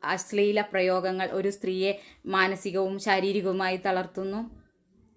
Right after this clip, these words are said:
എന്തൊക്കെയാണ് നടക്കുന്നതെന്ന് ചോദിച്ചു കഴിഞ്ഞാൽ നമുക്കാർക്കും ഒരു ഉത്തരവും പറയാൻ കഴിയില്ല. ഇനിയും അങ്ങോട്ടുള്ള ദിവസങ്ങൾ, മാസത്തിൻ്റെ പകുതി പോലും ആവാത്ത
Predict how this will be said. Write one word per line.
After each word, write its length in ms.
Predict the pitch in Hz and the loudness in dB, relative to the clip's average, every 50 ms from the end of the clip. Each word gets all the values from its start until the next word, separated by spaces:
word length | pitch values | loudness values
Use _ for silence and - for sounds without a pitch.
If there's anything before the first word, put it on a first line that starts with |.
| _ _ _ _ _ _ _ _ _ _ _ _ _ _ _ _ _ _ _ _ _ _ _ _ _ - | _ _ _ _ _ _ _ _ _ _ _ _ _ _ _ _ _ _ _ _ _ _ _ _ _ -2
എന്തൊക്കെയാണ് 920 | - 233 247 262 277 277 320 320 - - - 330 349 311 311 294 294 302 | 2 4 6 8 8 8 6 4 2 -2 0 2 4 6 8 8 8 6
നടക്കുന്നതെന്ന് 680 | 285 262 240 240 240 - 240 247 247 240 240 233 233 | 6 6 4 2 0 0 0 0 0 0 0 0 0
ചോദിച്ചു 400 | 233 233 202 190 190 202 196 - | 0 -2 -2 -2 -4 -4 -4 -4
കഴിഞ്ഞാൽ 380 | 202 190 180 180 185 180 180 180 - - - - - | -2 -2 0 0 0 -2 -2 -4 -6 -12 -20 -8 -4
നമുക്കാർക്കും 680 | 185 190 214 214 214 208 180 175 180 180 175 - 190 185 - | 0 0 0 2 4 4 4 6 4 2 0 -2 -6 -6 -4
ഒരു 160 | - 190 214 240 | -2 2 4 4
ഉത്തരവും 460 | 220 - - 190 170 175 170 180 185 170 | 4 4 2 0 0 0 0 -2 -2 -4
പറയാൻ 360 | 175 160 160 156 160 160 170 175 | -6 -6 -4 -2 -2 -2 -2 -2
കഴിയില്ല. 460 | 160 151 147 147 147 151 143 135 139 143 - - _ _ _ _ _ _ _ _ _ _ _ _ _ _ _ _ _ _ _ _ _ _ _ _ _ - _ _ _ _ _ - - - - | -2 -2 -2 -2 -4 -4 -4 -6 -6 -8 -8 -12 _ _ _ _ _ _ _ _ _ _ _ _ _ _ _ _ _ _ _ _ _ _ _ _ _ -20 _ _ _ _ _ -20 -20 -8 -2
ഇനിയും 420 | 196 208 220 233 247 262 262 247 - - - | 0 2 4 4 4 2 0 -4 -6 -4 -4
അങ്ങോട്ടുള്ള 480 | 214 208 214 233 240 233 247 262 262 269 | -2 2 2 2 2 4 2 4 4 6
ദിവസങ്ങൾ, 520 | 269 277 247 240 233 - 262 240 240 202 160 - - _ _ _ _ _ _ _ | 6 6 4 4 2 0 0 2 2 0 -2 -4 -8 _ _ _ _ _ _ _
മാസത്തിൻ്റെ 680 | - 190 196 196 196 - 220 214 - 220 214 214 220 254 285 285 | -4 -2 -2 -2 -2 -2 -4 -2 0 0 2 2 2 2 2 2
പകുതി 340 | - 208 202 196 214 214 254 | 2 2 4 4 2 2 2
പോലും 320 | 247 226 233 233 247 262 247 | 4 4 6 6 6 4 2
ആവാത്ത 480 | 226 202 196 196 202 202 196 - - | 2 0 0 0 0 0 -2 -2 -2